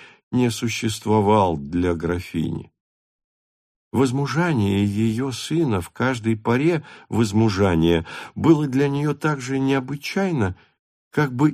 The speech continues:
и не было никогда миллионов, миллионов людей, точно так же возмужавших. Как не верилось двадцать лет тому назад, чтобы то маленькое существо,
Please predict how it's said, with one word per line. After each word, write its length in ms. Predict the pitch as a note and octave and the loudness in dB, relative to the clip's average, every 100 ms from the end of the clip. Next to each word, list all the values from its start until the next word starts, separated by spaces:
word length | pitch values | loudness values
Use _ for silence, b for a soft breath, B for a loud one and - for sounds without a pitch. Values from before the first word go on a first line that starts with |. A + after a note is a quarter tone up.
| - | 0
и 140 | C#3+ | 2
не 280 | C#3+ D3 F3 | 4 4 4
было 260 | D#3 D3+ D3 | 4 2 2
никогда 600 | C#3+ C3 C#3 C3 D#3 D#3+ | 0 -2 -2 -2 2 4
миллионов, 960 | D3+ D3 D3 D3 D#3 E3+ F3 E3+ D#3+ | 4 4 4 4 6 6 6 4 2
миллионов 640 | D#3+ E3 E3 E3+ E3 D#3+ D#3+ | 4 6 8 6 6 4 4
людей, 640 | E3+ E3 D#3+ F3+ E3 A2+ B B B B | 4 4 6 8 6 4 B B B B
точно 480 | E3+ D#3+ - C#3+ D3+ | 4 4 2 0 0
так 400 | - E3 D#3 B2 | 2 4 4 2
же 180 | A#2+ C#3+ | 2 4
возмужавших. 1300 | C3 B2 C3 C#3 A2 F#2+ E2 - - - - - _ _ _ _ _ _ _ _ _ _ _ | 4 2 2 2 0 -2 -2 -6 -12 -12 -20 -20 _ _ _ _ _ _ _ _ _ _ _
Как 240 | - E3+ - | 2 2 6
не 220 | E3+ F#3+ | 6 6
верилось 760 | F#3+ G3 D3+ C3+ B2+ A2+ - - | 8 8 10 8 6 4 0 -6
двадцать 680 | G2+ C#3+ C3+ - A#2 - - | -2 -2 -2 -6 -12 -12 -4
лет 380 | A#2 C3 - - | -2 -2 -6 -8
тому 240 | A2+ B2 | -4 -2
назад, 420 | A2 A2 A2 C#3 C3 | 0 0 0 -2 -2
чтобы 360 | - A#2+ A#2+ | -4 -2 -2
то 260 | - - D#3+ | -4 -4 -2
маленькое 640 | D#3 D#3+ D3 C#3+ - C#3 | 0 0 -2 -4 -6 -6
существо, 1000 | - - C#3 - C#3+ - - D3+ D#3 F#2+ | -6 -8 -8 -8 -10 -12 -8 0 2 2